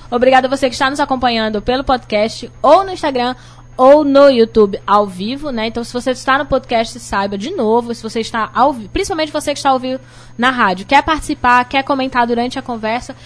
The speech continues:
é só você acessar arroba underline noite adentro pelo Instagram ou Noite Adentro lá no YouTube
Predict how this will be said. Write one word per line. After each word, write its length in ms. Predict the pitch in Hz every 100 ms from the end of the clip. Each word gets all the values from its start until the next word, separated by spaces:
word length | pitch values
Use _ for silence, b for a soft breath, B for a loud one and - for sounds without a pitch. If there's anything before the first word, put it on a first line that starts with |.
| B
é 80 | 247
só 160 | - 285
você 200 | 294 302
acessar 420 | 285 285 - 254
arroba 300 | 247 254 240
underline 400 | 247 247 220 226
noite 280 | 226 269 294
adentro 360 | 240 233 269 - B B -
pelo 320 | 262 262 240
Instagram 460 | 220 240 240 254 302 B B -
ou 320 | - 311 370 - -
Noite 300 | 277 339 381
Adentro 380 | 339 269 262 - - -
lá 220 | 233 233
no 140 | 269 262
YouTube 460 | 254 269 269 277